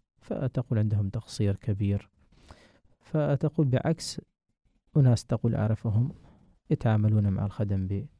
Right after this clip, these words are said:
بشدة وغلظة، فيمشون الخدم، آه، كما ذكرت يعني على، آه، الشيء المطلوب منهم. فتقول: "هل هذا ابتلاء من الله عز وجل؟"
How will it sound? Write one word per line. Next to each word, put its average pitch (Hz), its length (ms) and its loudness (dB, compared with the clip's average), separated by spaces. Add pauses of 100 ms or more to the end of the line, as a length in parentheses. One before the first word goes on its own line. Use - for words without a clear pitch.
(480)
بشدة 110 560 -4 (800)
وغلظة، 113 1400 0
فيمشون 127 1900 -2
الخدم، 113 560 -2 (360)
آه، 107 420 0
كما 110 360 -2
ذكرت 110 500 -4
يعني 104 240 -2
على، 101 280 -2 (800)
آه، 110 760 0 (340)
الشيء 117 320 0
المطلوب 101 480 -2
منهم. - 320 -4 (460)
فتقول: 143 640 -2
"هل 117 140 2
هذا 107 160 0
ابتلاء 107 360 0
من 98 140 0
الله 98 320 -2
عز 104 200 -4
وجل؟" 107 400 -4